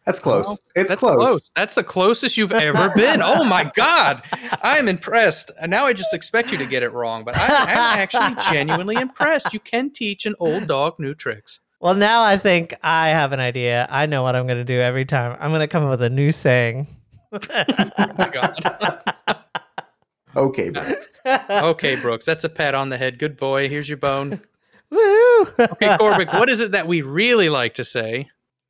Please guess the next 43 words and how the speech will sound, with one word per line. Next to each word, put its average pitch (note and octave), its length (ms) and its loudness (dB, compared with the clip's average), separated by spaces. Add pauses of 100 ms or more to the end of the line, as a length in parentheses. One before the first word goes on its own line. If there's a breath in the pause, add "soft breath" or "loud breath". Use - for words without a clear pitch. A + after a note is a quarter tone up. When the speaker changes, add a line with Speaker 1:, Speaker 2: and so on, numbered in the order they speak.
(140)
Speaker 1:
Just B2 180 -6
remember B2+ 260 0
the C3 120 -2
best B2 240 -2
drink D3 180 -6
in C#3 60 -4
the C#3 60 -2
world B2+ 360 0
is A2+ 140 -10
the A2 60 -10
one G2 220 -6
you G2+ 100 -6
enjoy. G#2 460 -8 (380)
Speaker 2:
That's C#3+ 480 -4
right. A#2+ 400 -4
And A#2+ 300 -14
don't D3+ 200 -4
forget D#3 500 -4
to A2+ 540 -10
like D3 320 -6
us, E3+ 440 -8 (340 soft breath)
listen C3 240 -10
to D#3+ 140 -6
us D#3+ 180 -4
wherever A2+ 240 -8
podcasts C#3 840 -6
are A2+ 160 -8
available. D#3+ 560 -6 (640)
We B2 140 -8
also B2 220 -6
have A2+ 160 -10
a G#2+ 160 -12
Twitter E3+ 360 -8
page G3+ 580 -10
at A2+ 160 -14
Cocktails A#2+ 380 -8
for B2 100 -14
You. C3 220 -10
We E3+ 100 -12
have A2 160 -10
a G2+ 60 -14
Discord C#3 600 -10
channel. F3 560 -10